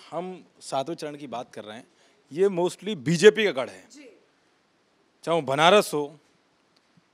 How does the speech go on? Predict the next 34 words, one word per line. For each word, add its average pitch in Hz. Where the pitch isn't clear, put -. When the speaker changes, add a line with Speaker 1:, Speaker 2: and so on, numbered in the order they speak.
Speaker 1:
या 175
वो 220
मऊ 196
की 240
बात 196
करूँ, 123
मऊ 143
में 208
सिर्फ 202
पिछली 165
बार 170
के 175
दो 147
हज़ार 147
सत्रह 147
की 160
बात 127
करूँ 139
तो 123
सिर्फ 196
मुख्तार 151
अंसारी 175
की 185
एक 165
सीट 180
निकली 147
थी 233
जब 196
बीएसपी 139
से 117
चुनाव 123
लड़ 110
रहे 117
थे। 185